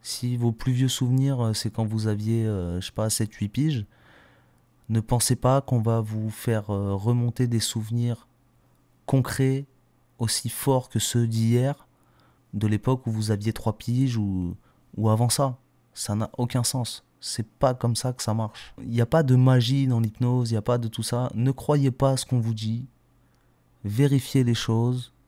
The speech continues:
recoupez les sources, cherchez les incohérences.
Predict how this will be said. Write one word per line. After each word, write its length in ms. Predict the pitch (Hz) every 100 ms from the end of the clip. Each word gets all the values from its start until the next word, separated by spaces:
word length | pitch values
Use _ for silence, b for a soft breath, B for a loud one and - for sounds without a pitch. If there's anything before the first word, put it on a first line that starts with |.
| _ _ _ _ _ -
recoupez 540 | 98 117 131 131 131
les 100 | 123
sources, 480 | 117 - 123 123 - -
cherchez 420 | - 113 - 139
les 220 | 127 113
incohérences. 760 | 123 - 123 113 113 117 -